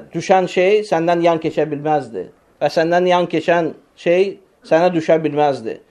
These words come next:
Və əgər sən bu əqidədə ölməsən, cəhənnəm əhlindən olarsan. Və İbn Deyləmi deyir ki, getmişəm sonra Abdullah ibn Məsudun yanına və Huzeyfə ibn Yamanın yanına və Zeyd ibn Sabitin yanına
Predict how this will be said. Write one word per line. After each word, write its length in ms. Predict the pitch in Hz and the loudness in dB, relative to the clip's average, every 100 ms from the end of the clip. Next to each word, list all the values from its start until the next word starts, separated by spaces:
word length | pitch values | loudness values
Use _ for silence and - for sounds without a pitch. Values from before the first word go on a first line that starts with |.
| _ _ _ 156 | _ _ _ 2
Və 120 | 185 | 4
əgər 200 | 202 185 - | 4 2 4
sən 240 | 190 180 | 2 2
bu 140 | 196 175 | 2 4
əqidədə 540 | 180 180 180 180 185 196 | 2 2 4 4 4 4
ölməsən, 600 | 196 170 - 175 208 226 _ _ _ _ _ _ _ _ _ _ 143 | 2 0 2 2 0 -4 _ _ _ _ _ _ _ _ _ _ 0
cəhənnəm 420 | 170 156 165 165 139 | 2 2 0 0 -4
əhlindən 400 | 139 139 156 135 | -4 -2 0 2
olarsan. 480 | 120 107 110 82 - _ - _ _ _ - - | 2 0 -8 -18 -20 _ -20 _ _ _ -14 -2
Və 180 | 160 165 175 | 2 2 0
İbn 240 | 185 185 | 0 0
Deyləmi 540 | 175 190 185 175 185 202 196 - - - | 2 2 2 2 0 -2 -6 -16 -20 -6
deyir 240 | 156 185 185 | 0 0 0
ki, 140 | 185 | -2
getmişəm 440 | 175 165 190 180 165 | -2 -2 -2 -2 -2
sonra 420 | 175 160 175 165 | 0 4 4 2
Abdullah 360 | 151 156 170 170 | 0 0 2 2
ibn 160 | 160 160 | 2 0
Məsudun 440 | 139 156 170 175 | 0 -2 -4 0
yanına 520 | 160 147 147 143 - _ _ _ _ _ - | 0 0 -2 -4 -4 _ _ _ _ _ -6
və 100 | 131 | -4
Huzeyfə 480 | 175 160 185 180 170 | -2 2 2 2 0
ibn 240 | 165 165 | 2 2
Yamanın 480 | 160 156 151 165 170 | 2 2 2 2 2
yanına 380 | 160 156 156 151 | 2 2 2 2
və 80 | 147 | 2
Zeyd 280 | 143 180 170 | 2 0 0
ibn 180 | 160 160 | -2 -2
Sabitin 500 | 180 180 175 165 160 | 2 2 2 -2 0
yanına 540 | 156 151 160 180 190 | 2 2 0 0 -2